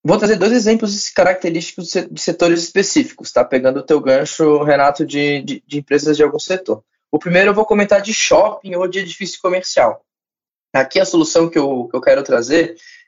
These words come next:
ela tem muito mais um viés de redução de custo operacional, mas usando uma aplicação que nasceu para a Comerc, para medição de energia elétrica.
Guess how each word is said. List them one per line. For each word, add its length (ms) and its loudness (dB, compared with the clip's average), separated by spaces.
ela 200 2
tem 120 -6
muito 240 -6
mais 180 2
um 80 -4
viés 280 0
de 100 -10
redução 360 0
de 120 -10
custo 240 -8
operacional, 760 0
mas 380 -2
usando 300 0
uma 100 0
aplicação 880 -2
que 140 -6
nasceu 680 0
para 140 4
a 20 0
Comerc, 640 -4
para 240 2
medição 320 -4
de 120 -4
energia 300 0
elétrica. 300 -2